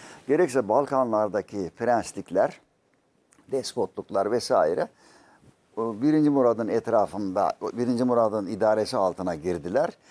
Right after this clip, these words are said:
Çok uluslu bir impara-, dönüş-, imparatorluğa dönüştü Osmanlı. Bu yönüyle bunu belirtmek lazım. Ki birinci Murat için Bulgar ve Sırp kaynaklarında Çar unvanı geçer, Çar.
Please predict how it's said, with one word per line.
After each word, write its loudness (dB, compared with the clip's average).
Çok 0
uluslu -2
bir -2
impara-, 2
dönüş-, -4
imparatorluğa 0
dönüştü -8
Osmanlı. -6
Bu -2
yönüyle 0
bunu -8
belirtmek -4
lazım. -2
Ki 0
birinci 2
Murat 0
için -6
Bulgar 0
ve 0
Sırp -8
kaynaklarında -2
Çar 0
unvanı -2
geçer, -8
Çar. -4